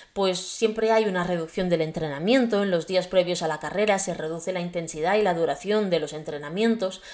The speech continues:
para permitir que los músculos se recuperen y acumulen glucógeno. Luego también se aumenta esta ingesta de carbohidratos porque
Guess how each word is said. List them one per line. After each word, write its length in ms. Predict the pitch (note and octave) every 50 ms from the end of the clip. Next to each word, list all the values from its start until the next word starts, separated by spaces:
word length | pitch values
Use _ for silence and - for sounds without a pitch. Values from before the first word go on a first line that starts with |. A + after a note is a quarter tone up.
| - - - -
para 180 | - F#3+ F#3 F3+
permitir 460 | F3+ F#3+ F#3 F3+ F3 F3 F#3+ F3+ F3+
que 100 | F3+ A3+
los 160 | G#3+ G#3+ G#3
músculos 440 | G3+ G3 F#3+ - - A3 A3 A3+ A3+
se 100 | G#3+ F#3+
recuperen 640 | F3+ E3 - C#3 C3+ - G#3+ A#3 A#3 A3 G#3 A3+ A#3 - - - - -
y 80 | - A3+
acumulen 520 | A3 A3 G#3 F#3+ F3 E3+ E3 F#3 G#3+ A3+
glucógeno. 680 | G3+ E3+ D3+ D3 - D#3 D3 - - C3+ A#2 A2+ - - _ _ -
Luego 420 | - F3 F#3+ A#3 C4 B3 B3 C4
también 760 | B3+ A3 G3 F3+ F3 F3+ F#3 F#3+ G#3 G#3 - F#3+ F#3 F#3+ F#3+
se 100 | F#3 -
aumenta 480 | D3+ C#3+ C#3+ F3 A3 A#3+ A#3+ A#3 G3 F3
esta 180 | E3+ E3 - E3
ingesta 380 | D#3+ D#3+ - G#3 G3 - G3+
de 140 | E3+ D#3+ D#3+
carbohidratos 840 | - D#3+ D#3 D3 D3 C#3+ D3+ F3+ A3 B3 A#3 - A3 C4 - - - - - - - - - -
porque 760 | F#3 F3+ F3 F3 - G3+ F#3 F3 E3+ D#3+ D#3+ D3+ D3+ -